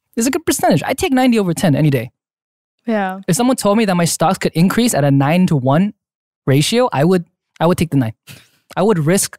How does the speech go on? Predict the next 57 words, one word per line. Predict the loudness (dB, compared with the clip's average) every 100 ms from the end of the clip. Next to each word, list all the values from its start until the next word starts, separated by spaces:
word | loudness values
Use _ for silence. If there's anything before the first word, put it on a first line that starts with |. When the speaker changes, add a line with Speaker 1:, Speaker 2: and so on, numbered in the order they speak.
| 0
Speaker 1:
my | 2
<laughs> | 2
stocks | 0 -2 -2 -8 -6 -6 -2
at | 0
a |
nine. | 0 -2 -6 _ _ -8
Speaker 2:
Oh, | -4
mama. | -4 -4 -6 -8
<laughs> | -2
Speaker 1:
That's | -2 0
a |
good | 0 0
ratio. | 0 0 -4 -8
Speaker 2:
You | -8 -6
can't. | -4 -4 -6 -10 -10 -4
<laughs> | -4 -2 -4 -6 -6 0
Speaker 1:
And | 2
now | 2 2
that | 0
we | 0
are | 0
done | 0 0
with | 0
the | 2
meat | 2 2
of | 0
today, | -2 0
we're | 2
gonna | 2
move | 2 0 0
into | 0 0
the | -2
first | -2 0 0 -2
question. | -2 -2 -2 -4 -6 -8 _
And | -2
the | 0
question | 0 0 0
comes | 0 0
from | 0 0 0 -6 -20 _ _ _
Omar | -2 0 2 2 0 -2
Fix. | -4 -4 -4 -4 -6 -8 -14 _ 0
"Which | 0 0
country | 0 0 0
do | 0
you | 2 2
wish | 2 0
to | 0 0
live | 2 2
in | 0
for | 0
the | 0
rest | 0 0
of |
your | 0
life | 0 -2 0
and | 0 2
why?" | 0 -4